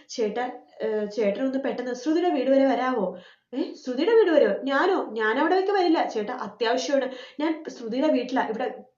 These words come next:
ആ, പെട്ടുപോയി ചേട്ടാ ഞാന്. അയ്യോ, അവളുടെ വീട്ടിലേക്ക് ഞാൻ വരില്ല." "ചേട്ടാ, ചേട്ടാ ടെൻഷൻ ഒന്നും അടിക്കണ്ട, ഇവിടെ ശ്രുതി ഇല്ല. ചേട്ടൻ ഒന്ന് വാ ചേട്ടാ." "എന്താ ആകാശേ, എന്താ കാര്യം?" എന്ന് ചോദിക്കുമ്പോ, "ചേട്ടാ, ഞാനത് പ്രീതിനെ കാണാൻ വേണ്ടി വന്നതാ. ഇവിടെ ഇരുന്ന് പോയപ്പോഴേക്കും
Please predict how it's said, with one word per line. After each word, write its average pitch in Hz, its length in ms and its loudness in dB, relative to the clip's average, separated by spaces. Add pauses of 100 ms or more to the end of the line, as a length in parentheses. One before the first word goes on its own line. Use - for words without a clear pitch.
(540)
ആ, 214 120 0 (160)
പെട്ടുപോയി 269 540 0
ചേട്ടാ 269 220 2
ഞാന്. 240 240 -2 (320)
അയ്യോ, 240 240 -4
അവളുടെ 208 280 0
വീട്ടിലേക്ക് 311 400 2
ഞാൻ 226 260 -2
വരില്ല." 330 280 2 (300)
"ചേട്ടാ, 262 200 -2
ചേട്ടാ 302 240 0
ടെൻഷൻ 320 360 -4
ഒന്നും 320 120 0
അടിക്കണ്ട, 277 260 -4
ഇവിടെ 240 200 0
ശ്രുതി 262 360 -2
ഇല്ല. 262 180 0 (440)
ചേട്ടൻ 208 240 -2
ഒന്ന് 240 180 -4
വാ 247 240 -2
ചേട്ടാ." - 260 0 (140)
"എന്താ 240 260 0 (300)
ആകാശേ, 269 380 0
എന്താ 254 280 2
കാര്യം?" 262 400 2
എന്ന് 254 140 -8
ചോദിക്കുമ്പോ, 240 420 -6 (360)
"ചേട്ടാ, 226 360 -2
ഞാനത് 214 360 -4
പ്രീതിനെ 240 440 -4
കാണാൻ 254 300 -4
വേണ്ടി 254 160 -4
വന്നതാ. 233 280 0 (300)
ഇവിടെ 226 260 2
ഇരുന്ന് 226 260 -4
പോയപ്പോഴേക്കും 254 600 -2